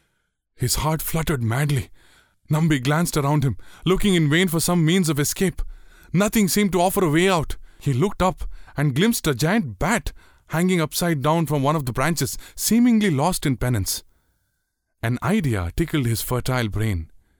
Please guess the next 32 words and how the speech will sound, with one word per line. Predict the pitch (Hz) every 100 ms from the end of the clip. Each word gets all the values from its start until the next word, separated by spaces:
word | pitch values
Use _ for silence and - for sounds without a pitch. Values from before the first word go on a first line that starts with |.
| _ _
He | - 151
came | 139 139
to | 131 113
a |
swift | - 175 -
conclusion. | 127 113 127 120 92 - - _ _ _ _ _ _ _ -
To | 117
think | 151 185 170 - -
was | 113 -
to | 113
act. | 110 95 - - _ _ _ _ _ _ -
Alvarkadiyan | 101 113 117 107 107 107 101 95
reached | 147 156 123
up | 120 -
and | 110 104
grabbed | 131 180 151
the | 120
bat | 101 113 - - -
and | 123 117
held | 143 180
it | 170
in | 131
his | 120 -
hands. | 113 98 - - _ _ _ _ _ _ -
The | 135 170
instant | 220 - 196 156
the | 139
scout | - 165 160 156
appeared | 127 147 147 131
around | 120 127 107
the |
tree, | 95 165 190